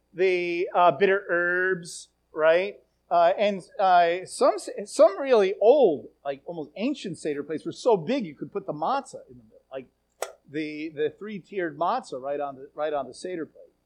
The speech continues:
Uh, and, uh, there are foods that remind us, of course, of, uh,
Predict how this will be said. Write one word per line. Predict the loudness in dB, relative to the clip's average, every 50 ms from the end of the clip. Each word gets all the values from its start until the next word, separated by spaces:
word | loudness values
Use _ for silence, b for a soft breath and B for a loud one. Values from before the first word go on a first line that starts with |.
| _ _ _ _ -2
Uh, | 0 2 4 4 2 2 2 0 -2 -2 -4 -4
and, | -4 -4 -2 -2 -2 2 4
uh, | 4 4
there | 4 4 4 4
are | 4 2
foods | 0 -4 -14 -12 -12 -8 -4
that | 0 0 0 0
remind | -2 -4 -2 0 0 0 0 -2 -4
us, | -6 -8 -8
of | -12 -12
course, | _ -4 -2 0 0 0 -2 -4 -2
of, | 0 0 0 0 0 -2
uh, | -2 -2 -2 -2